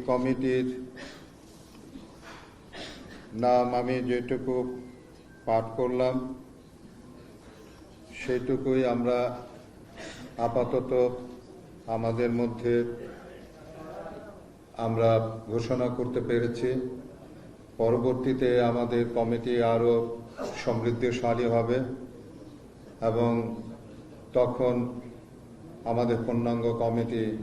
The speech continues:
নাম ঘোষণা করতে পারব। ধন্যবাদ সকলকে। আমি আগামী দিনের বাংলাদেশ জনতা পার্টির শুভ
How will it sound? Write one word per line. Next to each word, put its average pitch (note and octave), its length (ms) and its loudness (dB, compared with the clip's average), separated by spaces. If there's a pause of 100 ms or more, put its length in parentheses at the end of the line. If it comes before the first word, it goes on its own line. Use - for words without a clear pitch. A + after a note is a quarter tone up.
(520)
নাম A2+ 240 2 (100)
ঘোষণা G#2+ 440 -2
করতে G2+ 300 -4
পারব। F2 200 -2 (840)
ধন্যবাদ B2 360 2 (120)
সকলকে। C3 480 2 (1160)
আমি A#2+ 220 0 (200)
আগামী B2+ 340 4
দিনের B2+ 420 2 (960)
বাংলাদেশ B2 520 2 (280)
জনতা A#2+ 380 2 (100)
পার্টির A#2 460 2 (960)
শুভ B2+ 220 0